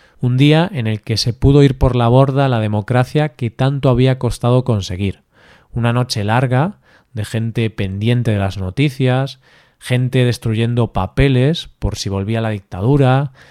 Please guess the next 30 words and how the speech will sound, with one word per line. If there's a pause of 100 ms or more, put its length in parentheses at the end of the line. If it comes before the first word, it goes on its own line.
(140)
gente
planeando
irse
de
España
si
triunfaba
el
levantamiento
militar, (340)
gente
con
miedo, (100)
sabiendo
que
su
futuro
dependía (100)
de
unos
cuantos
guardias
civiles (240)
armados
en
el
epicentro
de
la
democracia.